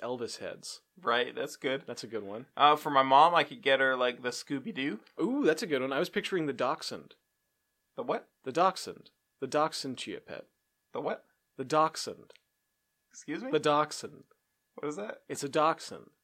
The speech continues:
Speaker 1: You know what a Dachshund is, right?
Speaker 2: No.
Speaker 1: The dog? A Dachshund? The
Speaker 2: What?
Speaker 1: si-, long dog, little long dog, a Dachshund?
Speaker 2: A wiener dog?
Speaker 1: Yeah, a Dachshund.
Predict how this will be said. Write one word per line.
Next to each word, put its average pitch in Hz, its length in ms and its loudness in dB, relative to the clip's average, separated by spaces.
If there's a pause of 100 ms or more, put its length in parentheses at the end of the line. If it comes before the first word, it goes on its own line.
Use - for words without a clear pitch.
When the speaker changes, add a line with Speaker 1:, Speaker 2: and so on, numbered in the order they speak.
(380)
Speaker 1:
You 147 100 -2
know 160 80 4
what 156 80 6
a 143 40 4
Dachshund 151 500 0
is, 82 220 -12
right? 101 100 -6
Speaker 2:
No. 143 280 4 (160)
Speaker 1:
The 123 80 -8
dog? 139 420 2 (100)
A - 60 -2
Dachshund? 175 640 -2 (680)
The 147 60 -8
Speaker 2:
What? 175 120 6
Speaker 1:
si-, 156 60 -2 (240)
long 147 320 4
dog, 160 380 6
little 156 220 2
long 156 260 4
dog, 165 320 6
a 139 40 0
Dachshund? 151 720 -2
Speaker 2:
A 131 80 4
wiener 156 280 4
dog? 277 280 8 (220)
Speaker 1:
Yeah, 143 280 0
a 123 40 -4
Dachshund. 151 600 0